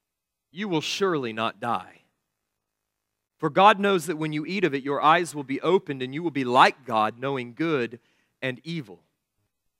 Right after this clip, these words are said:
So when the woman saw that the tree was good for food and that it was desirable to make one wise, she took of its fruit and she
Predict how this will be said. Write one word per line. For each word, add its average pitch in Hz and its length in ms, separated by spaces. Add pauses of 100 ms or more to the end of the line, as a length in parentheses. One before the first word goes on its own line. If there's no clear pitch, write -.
(720)
So - 160
when 170 140
the 165 60
woman 196 300
saw 208 300
that 185 140
the 170 80
tree 196 240
was 151 180
good 180 240
for 156 140
food 185 360
and 139 120
that 156 120
it 139 60
was 147 160
desirable 151 600
to 139 100
make 143 220
one 143 260
wise, 123 560 (220)
she - 160
took 202 240
of 151 80
its - 180
fruit 196 240
and 131 100
she - 160